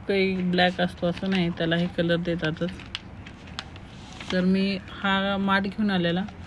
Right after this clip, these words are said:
आणि मला माझ्या आईने सांगितलं की, "मीठ ग-, लावून मधून घासून घे, म्हणजे आणखीन स्वच्छ होईल." तर मी ह्याला मधून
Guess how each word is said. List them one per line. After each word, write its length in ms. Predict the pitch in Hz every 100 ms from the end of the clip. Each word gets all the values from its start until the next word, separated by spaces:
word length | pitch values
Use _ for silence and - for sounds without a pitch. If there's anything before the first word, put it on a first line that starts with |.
| - - - -
आणि 180 | 175 175
मला 500 | 180 185 196 208 208 170 -
माझ्या 320 | 190 185 185
आईने 240 | 180 185 185
सांगितलं 360 | 196 185 180
की, 120 | 175 190
"मीठ 280 | 196 185
ग-, 140 | 185 185
लावून 340 | 175 170 175 175
मधून 360 | 180 175 175 180
घासून 480 | 185 170 - 196
घे, 140 | 185 185 - - - - - - - -
म्हणजे 220 | 175 175
आणखीन 460 | 175 175 165 208
स्वच्छ 380 | 190 202 185 -
होईल." 300 | 185 180 185 - - - - - - -
तर 60 |
मी 180 | 175 175
ह्याला 400 | 175 180 180 180
मधून 440 | 180 185 175 190